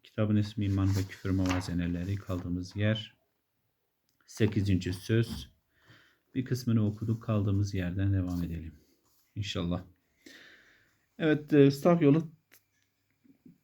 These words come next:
seçen kardeş, o da aynı şekilde bir kuyuya denk gelmişti. Önceki kardeşle aynı vaziyeti görmüştü. O ağacın üstünde farklı ağaçlara ait meyvelerin olduğunu fark edince de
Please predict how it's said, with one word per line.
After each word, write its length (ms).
seçen 420
kardeş, 600
o 120
da 140
aynı 220
şekilde 460
bir 100
kuyuya 520
denk 240
gelmişti. 880
Önceki 420
kardeşle 480
aynı 240
vaziyeti 480
görmüştü. 800
O 280
ağacın 420
üstünde 420
farklı 440
ağaçlara 420
ait 260
meyvelerin 580
olduğunu 400
fark 300
edince 460
de 180